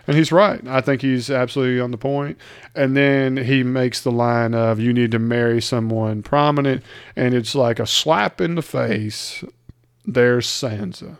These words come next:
you know. And, of course, the next scene, it cuts right to her and Littlefinger. And as you were saying earlier, which I, you might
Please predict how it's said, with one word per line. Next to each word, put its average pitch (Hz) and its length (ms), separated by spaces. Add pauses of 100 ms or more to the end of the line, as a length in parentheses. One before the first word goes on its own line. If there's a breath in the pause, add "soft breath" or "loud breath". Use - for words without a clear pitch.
you 127 180
know. 117 440 (440 loud breath)
And, 113 240
of 113 60
course, 120 320
the - 80
next 120 280
scene, 147 360
it 113 100
cuts 131 300
right 127 280
to 127 100
her 131 340
and 120 100
Littlefinger. 139 640
And 127 140
as 131 240
you 175 100
were 151 140
saying 139 400
earlier, 139 400
which 139 180
I, 160 120
you 359 600
might 247 200